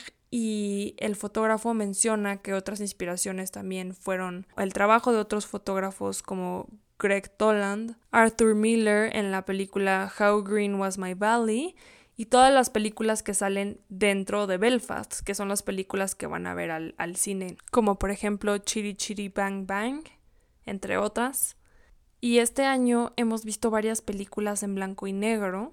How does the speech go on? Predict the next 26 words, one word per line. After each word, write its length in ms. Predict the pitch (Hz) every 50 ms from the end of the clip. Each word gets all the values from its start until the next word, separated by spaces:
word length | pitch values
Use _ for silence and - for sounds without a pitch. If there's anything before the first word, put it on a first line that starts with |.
| _ _ _ _ -
esto 220 | - 214 - - -
también 300 | - - 208 202 196 196
lo 80 | 196 196
mencionan 540 | 196 190 185 185 - 196 185 185 190 190 190
en 200 | 190 185 185 180
el, 360 | 175 175 160 156 151 - _ _ - -
en 100 | 240 214
el 120 | 208 196 190
reportaje, 800 | 202 190 - - 202 - - 226 233 - - 220 233 285 320 _ _ _ - _ _ _ _ _ _ _ _ -
como 600 | - 220 214 208 208 208 208 202 202 196 196 190 -
The 120 | 190 196
Tragedy 540 | 196 - 220 214 214 208 208 202 202 196 190
of 140 | 190 196 -
Macbeth, 760 | 202 202 214 233 220 214 202 208 208 214 208 - - - - - -
Passing, 580 | 220 214 214 214 - - 214 214 214 220 220 220 -
Come 240 | - 226 214 208 208
On, 100 | 208 202
Come 260 | - - 196 196 208
On, 260 | 208 214 226 226 226
que 260 | - - 202 196 190
es 100 | 196 - _ _ _ _ -
esa 260 | - 202 208 202 202
película 460 | 196 196 190 196 - 202 202 196 190
de 400 | 190 196 196 196 190 - - _ -
A 120 | - 208 202
twenty-four, 680 | - - 202 196 208 208 - - 240 247 262 302 359